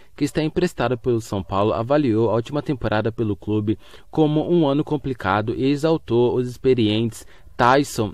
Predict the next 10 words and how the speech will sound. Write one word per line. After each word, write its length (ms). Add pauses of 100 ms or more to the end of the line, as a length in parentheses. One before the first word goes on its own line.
e 100
D'Alessandro. 840 (520)
"No 140
último 360
ano 220
foi 400 (180)
complicado 640
no 80
São 240
Paulo. 460